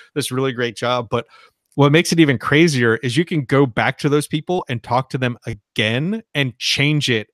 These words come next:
and they will change everything again. So it gets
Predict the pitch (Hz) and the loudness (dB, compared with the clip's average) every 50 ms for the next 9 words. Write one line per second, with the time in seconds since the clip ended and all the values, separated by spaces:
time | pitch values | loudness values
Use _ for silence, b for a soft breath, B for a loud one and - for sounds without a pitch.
0 | - - 139 139 135 139 135 131 127 127 - - - 147 143 143 139 117 131 120 | -6 -4 -2 0 0 0 0 0 0 -2 -4 -4 -2 0 0 0 -2 -4 -6 -6
1 | 131 127 117 127 123 117 - 127 120 113 107 104 110 110 107 104 104 107 107 - | -6 -6 -4 -4 -4 -4 -4 -4 -4 -4 -4 -4 -6 -6 -6 -8 -10 -12 -10 -4
2 | - 113 101 104 98 - b b b b b b b b - 139 127 151 147 - | -2 -2 -2 -2 -6 -10 b b b b b b b b -10 -6 -2 -2 -4 -4
3 | - - - | -6 -16 -16